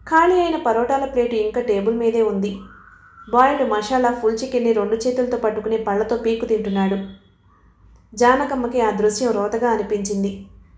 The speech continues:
అయినా తప్పదు, ఆమె పని మీద వచ్చింది. "నమస్తే," అంది చేతులు జోడించి. ప్రతి నమస్కారం చేయలేదు అతను. తల తిప్పి ఆమె వంక చూసి, "ఎవరు నువ్వు?" అని అడిగాడు కేర్‌లెస్‌గా. "నా పేరు జానకమ్మ.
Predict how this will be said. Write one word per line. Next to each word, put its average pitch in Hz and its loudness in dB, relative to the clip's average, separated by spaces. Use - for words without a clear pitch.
అయినా 240 2
తప్పదు, 202 -4
ఆమె 247 2
పని 214 0
మీద 240 2
వచ్చింది. 196 -2
"నమస్తే," 208 -2
అంది 202 -2
చేతులు 220 0
జోడించి. 190 -2
ప్రతి 233 0
నమస్కారం 277 2
చేయలేదు 214 2
అతను. 196 -6
తల 285 2
తిప్పి 302 -2
ఆమె 240 2
వంక 214 -2
చూసి, 226 -2
"ఎవరు 202 4
నువ్వు?" 277 0
అని 214 -2
అడిగాడు 214 0
కేర్‌లెస్‌గా. 196 -4
"నా 226 2
పేరు 220 4
జానకమ్మ. 208 -2